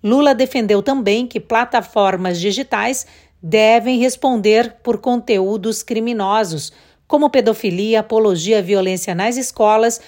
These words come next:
e defesa de golpe de Estado. Lembrando que o Supremo Tribunal Federal já decidiu que as empresas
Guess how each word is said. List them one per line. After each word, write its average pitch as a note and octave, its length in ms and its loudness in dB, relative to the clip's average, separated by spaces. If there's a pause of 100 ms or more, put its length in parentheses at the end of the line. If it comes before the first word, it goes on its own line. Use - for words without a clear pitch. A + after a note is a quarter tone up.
(220)
e C#4+ 80 -2
defesa B3+ 500 -2
de G3+ 120 -6
golpe G#3+ 400 0
de F#3+ 120 -6
Estado. F#3+ 680 -6 (540)
Lembrando C4 680 2
que C#4 120 -4
o C#4 60 -2
Supremo G3+ 500 -2
Tribunal F#3 480 -2
Federal A#3+ 640 2 (240)
já B3+ 240 2
decidiu A#3+ 600 -2
que G3 120 -4
as D#3+ 140 -4
empresas A3 680 -2